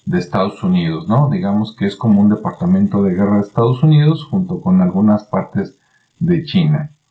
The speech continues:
Entonces, bueno, pues es un país que no se sostiene si no fuera por la fuerza militar,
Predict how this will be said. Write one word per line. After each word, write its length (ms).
Entonces, 880
bueno, 340
pues 200
es 160
un 160
país 420
que 140
no 160
se 160
sostiene 680
si 160
no 180
fuera 560
por 200
la 100
fuerza 640
militar, 680